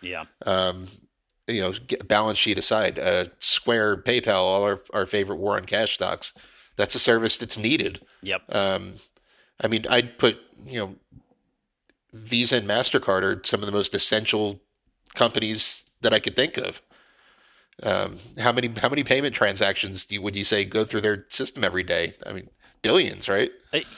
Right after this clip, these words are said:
Speaker 1: yeah, I mean, it's, it's, I mean, you know, you get to those absurd numbers like Apple's balance sheet and Facebook's users. I mean, it just, the numbers are so big, it's almost difficult to comprehend at times.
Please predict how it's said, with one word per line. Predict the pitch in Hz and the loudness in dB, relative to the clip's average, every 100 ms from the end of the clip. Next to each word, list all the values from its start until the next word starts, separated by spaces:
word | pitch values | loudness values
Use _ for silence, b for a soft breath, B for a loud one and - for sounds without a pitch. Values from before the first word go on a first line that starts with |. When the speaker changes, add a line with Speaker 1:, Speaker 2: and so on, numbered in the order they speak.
| - | -16
Speaker 1:
yeah, | 151 170 113 76 | 4 8 8 4
I | 101 | 2
mean, | 160 | 4
it's, | 156 156 165 190 | 4 2 0 0
it's, | 147 - - - | 0 0 0 0
I | |
mean, | 117 110 98 | -4 -4 -6
you | 110 | -6
know, | 82 | -6
you | 87 107 | -8 -8
get | - | -8
to | 120 | -6
those | 107 92 | -6 -6
absurd | - 120 101 | -2 0 0
numbers | 104 95 82 | -2 -4 -4
like | 85 98 | -2 0
Apple's | 104 104 95 | 0 0 -4
balance | 98 101 92 | -2 -2 -2
sheet | - 107 | -4 -6
and | 87 | -10
Facebook's | - 110 101 101 90 | -8 -4 -4 -4 -8
users. | 90 98 80 76 85 | -10 -8 -6 -6 -8
I | |
mean, | 87 85 | -6 -8
it | |
just, | 82 90 - B B B | -6 -6 -8 B B B
the | - | 6
numbers | 160 151 123 | 8 8 6
are | 117 | 6
so | - 117 | 6 6
big, | 92 110 90 | 4 2 2
it's | 87 | 0
almost | 101 95 90 | -2 -2 -4
difficult | 104 95 - | -4 -6 -8
to | 92 | -4
comprehend | 98 90 87 90 80 | -4 -4 -6 -8 -10
at | - | -8
times. | 82 80 78 | -8 -8 -8